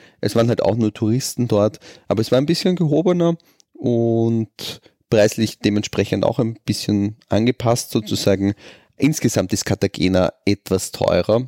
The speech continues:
beziehungsweise sehr teuer eigentlich für kolumbianische Verhältnisse, was aber auch an den vielen amerikanischen Touristen liegt, weil das ist halt dort der, der, das Nahziel der Amerikaner sozusagen, wenn sie Urlaub machen wollen in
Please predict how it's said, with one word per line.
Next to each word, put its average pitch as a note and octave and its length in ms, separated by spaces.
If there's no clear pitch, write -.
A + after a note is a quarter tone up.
beziehungsweise G2 400
sehr F#2 380
teuer F2 320
eigentlich F2+ 340
für F#2+ 120
kolumbianische F#2+ 840
Verhältnisse, G2 680
was G#2 180
aber G2+ 240
auch F#2+ 260
an G2 240
den G2 220
vielen G2+ 680
amerikanischen F#2 680
Touristen F#2 420
liegt, - 160
weil - 80
das - 200
ist F#2+ 160
halt F#2 140
dort - 260
der, F2+ 300
der, G2 220
das - 680
Nahziel G2 640
der F#2+ 120
Amerikaner F#2 520
sozusagen, F#2 560
wenn F2+ 160
sie F#2 80
Urlaub F2+ 340
machen F2+ 320
wollen F2+ 220
in F2+ 220